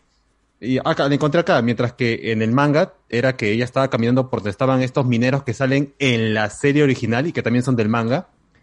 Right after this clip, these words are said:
y que la alimentan, todo, y de ahí se encuentra con Yoki. O sea, hay varios detallitos que, que para complementar eso están en la serie original, y acá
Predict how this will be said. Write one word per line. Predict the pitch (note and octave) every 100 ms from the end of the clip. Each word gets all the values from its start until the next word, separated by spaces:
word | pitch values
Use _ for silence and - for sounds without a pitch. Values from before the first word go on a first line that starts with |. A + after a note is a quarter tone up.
| _ _
y | C3
que | B2+
la | A#2
alimentan, | A2+ B2+ D3 C3+ C#3 G#2+
todo, | C3 D#3+ F3+ _ _ _
y | B2+
de | A2+
ahí | C3
se | C#3+
encuentra | A#2+ C3 C3 B2+
con | G#2+
Yoki. | C3 B2+ G#2+
O | A2
sea, | C3+
hay | D#3
varios | D3 B2 D3+ E3+
detallitos | D3+ B2 C3 C#3+ D3 -
que, | A#2 G#2 G2 G2 _
que | - G#2 G2+
para | A2+ A2
complementar | A2 G#2 A2 A2+ A2+ C3
eso | C3 D#3+ F3 -
están | G2+ - A#2
en | A#2 G#2
la |
serie | F#2+ G2 G2+
original, | F#2+ F#2 F#2+ G2
y |
acá | F#2 G#2+ G#2+